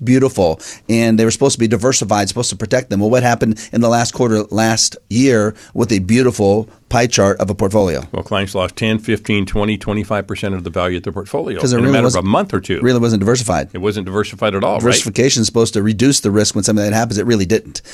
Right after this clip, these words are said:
Speaker 2: Right.
Speaker 1: So you have to make sure that you do something. Well, and there's ways to create income that's guaranteed for as long as you live, just like a pension. You can do that. It's just people don't tell you. And for most people,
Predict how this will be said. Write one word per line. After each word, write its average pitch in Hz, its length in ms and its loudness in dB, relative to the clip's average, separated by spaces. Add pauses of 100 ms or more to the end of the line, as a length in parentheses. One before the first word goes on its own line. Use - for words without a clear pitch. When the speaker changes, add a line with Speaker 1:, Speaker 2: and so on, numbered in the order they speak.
Speaker 2:
Right. 87 120 -6
Speaker 1:
So 113 60 2
you 107 120 2
have 123 140 2
to 131 80 -2
make 117 180 -2
sure 135 400 4
that 113 240 2
you 107 140 0
do 127 120 4
something. 110 240 2
Well, 120 220 2 (140)
and 127 100 2
there's 156 140 2
ways 139 260 2
to 127 100 -2
create 131 360 2
income 135 320 2
that's 110 140 0
guaranteed 123 480 2
for 113 60 0
as 104 140 0
long 120 240 2
as 117 140 0
you 107 120 2
live, 120 580 2
just 135 180 0
like 127 120 0
a 110 60 2
pension. 107 380 0
You 131 100 4
can 101 220 0
do 156 180 2
that. 127 240 0
It's 117 100 -2
just 113 180 -4
people 127 260 0
don't 120 260 -2
tell 151 220 0
you. 87 200 -2 (240)
And 131 200 0
for 120 100 -2
most 127 220 4
people, 147 440 2